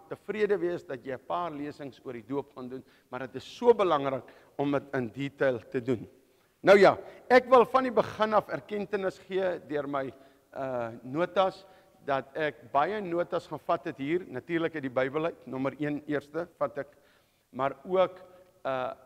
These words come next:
van dokter James van Zyl. Ongelukkig is hy oorlede,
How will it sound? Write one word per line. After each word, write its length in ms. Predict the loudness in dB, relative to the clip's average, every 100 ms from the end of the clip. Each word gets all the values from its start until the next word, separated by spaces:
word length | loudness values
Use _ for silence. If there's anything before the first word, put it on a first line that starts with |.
| _ -8
van 160 | -4
dokter 320 | -2 -2 -2 -4
James 400 | 0 2 0 -6
van 220 | -12 -12
Zyl. 420 | -8 -2 -2 -2 -10 -16 -6
Ongelukkig 640 | -6 -6 -6 -4 -4 -8
is 140 | -8 -10
hy 140 | -10
oorlede, 680 | -8 -10 -8 -6 -2 -2